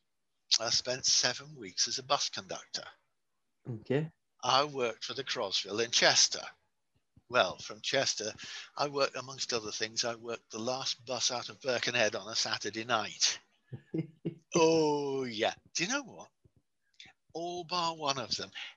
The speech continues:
Speaker 1: they'd got the exact fare there. It was one of the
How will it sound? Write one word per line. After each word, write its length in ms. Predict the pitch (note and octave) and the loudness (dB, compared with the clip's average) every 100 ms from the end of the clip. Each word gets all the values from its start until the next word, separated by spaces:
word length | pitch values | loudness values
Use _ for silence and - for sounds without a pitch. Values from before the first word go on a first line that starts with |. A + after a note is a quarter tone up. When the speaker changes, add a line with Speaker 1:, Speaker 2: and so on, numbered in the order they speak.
| - | -2
Speaker 1:
they'd 280 | A#2+ A2+ | -2 -2
got 260 | A2+ A2 - | -2 -4 -4
the 200 | A2+ G#2+ | -6 -4
exact 680 | G2 - B2 A#2+ A#2+ - - | -2 0 2 4 4 2 -6
fare 760 | - - B2 G#2 F#2 - D3+ - _ - | -8 -6 -2 0 2 2 0 -6 _ -12
there. 260 | G2+ G2+ F2 - - - - _ _ _ - - | -4 -2 -2 -4 -4 -6 -8 _ _ _ -10 -8
It 140 | A#2 | -8
was 180 | C3 A#2+ | -8 -8
one 200 | B2 A#2+ | -8 -8
of 100 | G#2 | -6
the 120 | A2 | -8